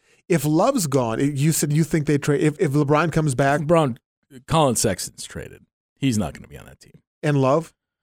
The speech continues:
Speaker 2: That's really the only other guy you have that you can package and add value.
Speaker 1: Because otherwise you're bringing back the same team.
Speaker 2: Right. Earl Smith?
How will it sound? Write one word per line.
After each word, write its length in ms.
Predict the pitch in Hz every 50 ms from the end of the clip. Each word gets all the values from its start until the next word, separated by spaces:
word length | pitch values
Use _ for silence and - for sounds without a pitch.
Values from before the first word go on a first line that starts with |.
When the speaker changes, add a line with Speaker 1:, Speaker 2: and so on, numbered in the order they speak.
| _ _ _ _ _ _ _ _ _
Speaker 2:
That's 200 | - 160 - -
really 240 | 180 202 220 202 240
the 160 | 196 165 170
only 180 | 185 190 185 185
other 160 | 180 160 160
guy 280 | 117 131 135 131 151 165
you 200 | 170 156 139 131
have 440 | 113 - - 139 151 160 170 160 135
that 140 | 131 135 120
you 100 | 135 117
can 180 | - 120 113
package 560 | - - 110 147 165 170 165 - 139 120 104
and 100 | 120 113
add 200 | 113 120 123 107
value. 500 | 95 104 113 127 165 226 226 139 101 - - _ _ _ _ _ _ _ _ _ _ _ _ _ _ _ _ _ _ _ _ _ _ _ _ _ _ _ _ _ _ _
Speaker 1:
Because 220 | - 196 - 214 220
otherwise 280 | 240 220 220 214 165
you're 60 | 151 175
bringing 280 | 143 180 196 180 165
back 180 | 151 175 170 -
the 80 | -
same 260 | 127 - 156 139 127 120
team. 240 | - - - -
Speaker 2:
Right. 200 | 156 139 - - - _ _ _ _ _ _ _ _ _ _ _ _ _ _ _ _ _ _ _ _ _ _ _ _ _ _ _ _ _ _ _ _ _ _ - - -
Earl 300 | 117 113 117 127 131 123
Smith? 420 | - - 117 117 117 147 170 -